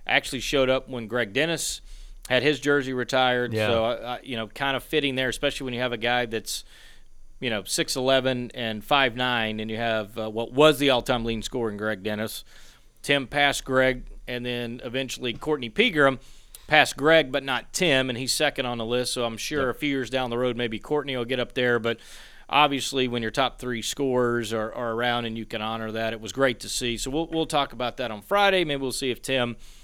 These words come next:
Speaker 1: uh, can join us and, and talk about some of his favorite memories and moments and, and such. So a big week because there's four home games. You got Wednesday, Saturday for the men, Thursday, Sunday for the women.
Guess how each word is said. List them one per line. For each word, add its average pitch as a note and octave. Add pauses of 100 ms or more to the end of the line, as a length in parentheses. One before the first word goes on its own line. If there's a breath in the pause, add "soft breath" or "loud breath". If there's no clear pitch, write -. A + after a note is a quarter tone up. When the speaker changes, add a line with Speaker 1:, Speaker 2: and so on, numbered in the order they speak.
(240 soft breath)
Speaker 1:
uh, A#2
can A#2+
join B2+
us A#2+
and, A2+
and G#2+
talk C3
about A#2+
some B2
of A2+
his A#2+
favorite A2+
memories A#2
and G#2+
moments A#2+
and, A2+ (320 soft breath)
and A#2
such. C3
So G#3
a F#3+
big D#3
week E3
because F3
there's G3
four A3
home C4
games. G2+
You C#3
got A#2
Wednesday, E3
Saturday E3+
for -
the B2+
men, F3+
Thursday, D3
Sunday C#3
for A#2+
the G#2+
women. G3+